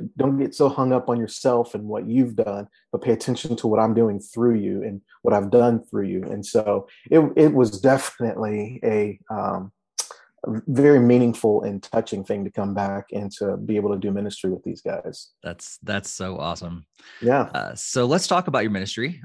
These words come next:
Speaker 2: uh,
Speaker 1: Yeah.
Speaker 2: there. Um, can you just kind of run through quickly, like, what,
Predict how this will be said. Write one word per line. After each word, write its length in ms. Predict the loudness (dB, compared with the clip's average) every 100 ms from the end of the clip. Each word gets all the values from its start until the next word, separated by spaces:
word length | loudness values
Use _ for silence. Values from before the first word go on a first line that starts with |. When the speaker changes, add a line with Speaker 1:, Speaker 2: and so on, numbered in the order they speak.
| -6
Speaker 2:
uh, 340 | -2 -2 -2
Speaker 1:
Yeah. 40 | 0 2 2
Speaker 2:
there. 260 | 0 -2
Um, 500 | -2 0 -2 -4 -10 -8
can 140 | -6
you 260 | -2 -2 -4 -10 -14
just 200 | -10 -6
kind 120 | -2 0
of 220 | 0 -2
run 160 | -2
through 380 | 0 0 0 -2
quickly, 600 | -4 -8 -4 -2 0 0
like, 200 | -2 -4 -6
what, 360 | -4 -2 -4